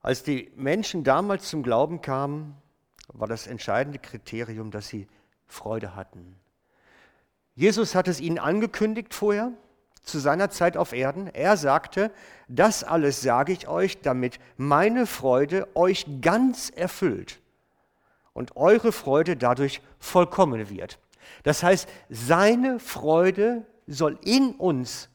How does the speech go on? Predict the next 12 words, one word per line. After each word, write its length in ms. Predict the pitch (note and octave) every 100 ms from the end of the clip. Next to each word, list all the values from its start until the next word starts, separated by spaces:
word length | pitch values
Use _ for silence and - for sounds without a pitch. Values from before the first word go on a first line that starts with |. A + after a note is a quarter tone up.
| _
Raum 560 | B2 A2+ C3+ D#3 F#3 D3+
haben, 600 | E3 F3 F3+ G#3 C4 B3+ _ _ _ _ _ _ _ _
damit 640 | - D#3 F3 D#3 D3 C#3+
wir 540 | A#3 B3+ C#3 G#2+ F#2+ - _ _ _ _ _ _ _ _ _ _ _
wesentlich 920 | - G#2 B2+ A#3 G3 F#3+ C#3+ C3 -
Freude 720 | - - - B2+ C#3+ A#2 F#2+
haben 300 | G2+ F2 F2
können. 340 | - F2+ E2+ _ _ _ _ _ _ _ _ _ _ _ _ _ _ _ _ _ _ _ _ _ _ _ _ _ _ _ _ _ _
Das 200 | - -
ist 140 | - D#3+
natürlich 540 | D3+ D#3 F#3+ F3+ D3+
schon 480 | - G3 G3+ G#3 F#3+